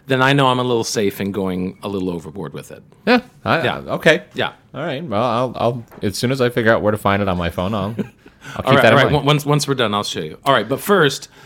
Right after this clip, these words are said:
Speaker 1: t-, tell me what's got under your skin.
Speaker 2: Is it just me, or have people lost a sense of shame when it comes to littering? Now, I,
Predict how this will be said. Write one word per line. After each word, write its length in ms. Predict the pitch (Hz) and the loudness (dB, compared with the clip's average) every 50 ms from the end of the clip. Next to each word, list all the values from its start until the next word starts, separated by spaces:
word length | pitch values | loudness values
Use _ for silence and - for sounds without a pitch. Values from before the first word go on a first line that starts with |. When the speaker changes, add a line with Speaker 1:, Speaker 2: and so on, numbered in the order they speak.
| - - | -20 -12
Speaker 1:
t-, 160 | - 165 151 139 127 135 | -10 -8 -8 -8 -10 -6
tell 140 | - 170 160 | -4 -2 0
me 100 | 160 139 | 0 0
what's 180 | 131 135 135 | 0 -2 -2
got 260 | - 143 120 110 - 110 | -2 -4 -4 -4 -6 -8
under 200 | 120 117 110 107 | -8 -8 -6 -6
your 140 | 101 95 92 | -6 -6 -8
skin. 300 | - - 87 80 73 - _ _ _ _ _ _ _ _ _ _ _ | -10 -12 -14 -14 -14 -18 _ _ _ _ _ _ _ _ _ _ _
Speaker 2:
Is 160 | 202 202 - | -2 4 6
it 180 | 359 392 - - _ _ _ _ _ | 6 6 6 0 _ _ _ _ _
just 380 | - - 240 240 226 - - 151 | 0 4 6 6 6 4 2 0
me, 380 | 139 135 131 123 123 120 113 _ _ _ _ _ _ _ _ _ _ _ _ _ _ _ _ _ | 0 0 0 -2 -2 -4 -6 _ _ _ _ _ _ _ _ _ _ _ _ _ _ _ _ _
or 560 | 151 156 180 185 175 170 160 - - - - _ _ _ _ - - - - _ _ _ _ _ _ _ _ _ _ _ _ - 123 - _ _ _ _ | -2 2 6 8 8 8 8 6 2 -2 -12 _ _ _ _ -20 -20 -20 -20 _ _ _ _ _ _ _ _ _ _ _ _ -14 -14 -14 _ _ _ _
have 360 | 131 127 165 165 143 - - _ _ | -4 -2 -2 -2 -4 -6 -14 _ _
people 500 | - - 254 262 269 269 254 233 220 190 120 | -4 0 0 0 4 6 6 6 6 4 4
lost 440 | 117 135 139 135 139 131 - - 127 | 2 4 4 4 4 2 0 -2 -2
a 60 | 117 | -2
sense 560 | - - - 135 127 120 120 - - - - - _ _ _ _ _ - | -2 0 0 2 2 2 0 -2 -4 -6 -8 -12 _ _ _ _ _ -2
of 220 | 117 117 101 - | -2 0 0 -2
shame 720 | - - - - 208 202 147 107 87 78 80 82 90 95 - _ _ _ _ _ _ _ _ _ _ _ _ - | -4 -4 0 2 4 6 6 6 4 0 -4 -8 -10 -12 -14 _ _ _ _ _ _ _ _ _ _ _ _ -6
when 140 | 127 123 | -4 -4
it 120 | 123 - - | -4 -6 -10
comes 480 | - - 143 147 147 147 147 135 - - | -4 0 0 2 2 0 0 -2 -4 -4
to 140 | - - 113 | -2 -2 0
littering? 540 | 110 107 104 104 87 80 76 73 - - - _ _ _ _ _ _ _ _ _ _ _ _ _ _ _ _ _ _ _ _ _ _ _ - | 2 4 4 4 4 2 0 -6 -10 -14 -20 _ _ _ _ _ _ _ _ _ _ _ _ _ _ _ _ _ _ _ _ _ _ _ -6
Now, 480 | 131 139 147 147 139 135 123 - - _ _ _ _ _ _ _ _ _ _ _ _ _ _ _ | 0 2 4 4 4 2 0 -4 -10 _ _ _ _ _ _ _ _ _ _ _ _ _ _ _
I, 420 | - 95 - - 101 143 147 - | -14 -14 -12 -2 0 0 0 0